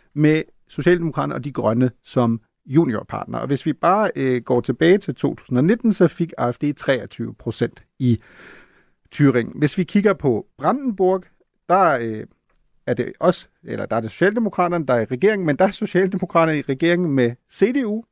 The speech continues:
altså de, øh, konservative, og de Grønne. Øh,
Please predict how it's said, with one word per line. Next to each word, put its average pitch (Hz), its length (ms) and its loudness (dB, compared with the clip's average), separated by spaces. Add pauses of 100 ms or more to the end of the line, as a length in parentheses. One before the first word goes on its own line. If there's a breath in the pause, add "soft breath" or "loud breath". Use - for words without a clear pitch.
(160)
altså - 500 -6
de, 127 200 0
øh, 117 120 2
konservative, 190 540 0
og 143 100 -2
de 151 60 -4
Grønne. 135 400 2 (600 loud breath)
Øh, 143 140 2